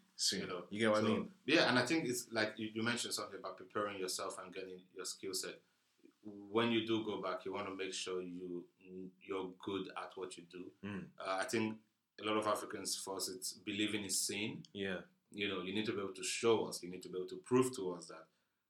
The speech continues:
Speaker 2: "Why should I trust you? Why should I buy your product? Why should I, you know, entertain your presence?"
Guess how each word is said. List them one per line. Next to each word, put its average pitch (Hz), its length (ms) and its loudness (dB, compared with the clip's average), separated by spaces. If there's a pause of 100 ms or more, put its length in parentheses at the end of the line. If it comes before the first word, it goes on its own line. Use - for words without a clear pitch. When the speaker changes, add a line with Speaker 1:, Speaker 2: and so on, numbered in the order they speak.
Speaker 2:
"Why 98 220 4
should 104 200 0
I 101 120 2
trust - 420 -4
you? 92 120 0
Why 95 100 0
should - 180 -4
I 92 140 -2 (600)
buy 90 140 0
your 90 80 -2
product? 92 360 -4
Why 92 100 -4
should 90 180 -8
I, 87 320 -4
you 90 120 -10
know, 87 240 -10
entertain 92 800 -4 (380)
your 92 140 -4
presence?" 90 640 -4